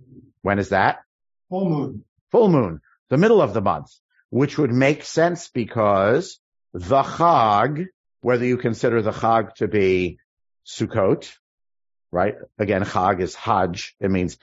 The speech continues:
Speaker 1: pilgrimage festival. So blow the shofar on the Keseh, the day of our pilgrimage festival, whether that refers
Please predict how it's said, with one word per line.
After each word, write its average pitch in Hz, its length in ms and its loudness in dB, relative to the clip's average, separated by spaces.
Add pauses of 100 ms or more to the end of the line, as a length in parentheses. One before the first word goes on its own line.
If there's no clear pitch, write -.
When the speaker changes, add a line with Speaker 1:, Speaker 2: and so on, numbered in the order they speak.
(180)
Speaker 1:
pilgrimage 110 480 0
festival. 107 580 -2 (320)
So 107 460 0 (680)
blow 123 200 0
the 120 80 0
shofar 123 460 0
on 120 380 0
the 117 220 -2
Keseh, 113 640 0
the 104 140 0
day 120 260 2
of 107 140 0
our 98 460 2 (180)
pilgrimage 135 480 -2
festival, 120 640 -2 (340)
whether 135 540 2
that 127 240 0
refers 123 480 0